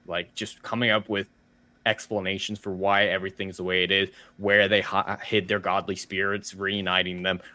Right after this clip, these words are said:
All that was, uh, it was a fun exercise. And this one, for those who know Greek mythology, will make a lot of sense, and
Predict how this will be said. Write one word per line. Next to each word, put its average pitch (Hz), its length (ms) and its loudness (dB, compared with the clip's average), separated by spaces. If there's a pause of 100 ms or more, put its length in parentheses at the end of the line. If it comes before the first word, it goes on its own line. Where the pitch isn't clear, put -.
All 120 160 4
that 143 140 6
was, 117 260 -2
uh, 127 200 2
it 165 160 0
was 190 120 -4
a 208 80 6
fun 190 240 2
exercise. 98 600 -2
And 113 160 0
this 147 180 2
one, 139 260 2 (240)
for 131 140 -2
those 120 200 2
who 120 80 -2
know 107 140 0
Greek 101 260 -4
mythology, 98 540 0
will 95 160 -2
make 101 240 0
a 107 60 2
lot 95 160 2
of 92 80 -4
sense, 104 320 -2
and 95 160 -6